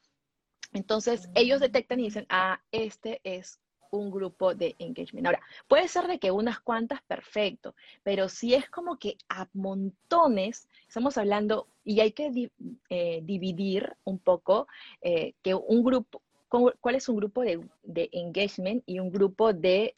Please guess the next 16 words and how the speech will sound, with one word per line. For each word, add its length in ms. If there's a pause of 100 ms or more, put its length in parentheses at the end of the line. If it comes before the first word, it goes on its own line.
(120)
comunicación 920
de 140
WhatsApp, 680
de 320
Telegram, 500
es 180
otra 240
cosa. 460 (260)
Grupo 260
de 80
engagement, 460 (100)
todos 260
están 220
obligados 720
a 20
accionar, 560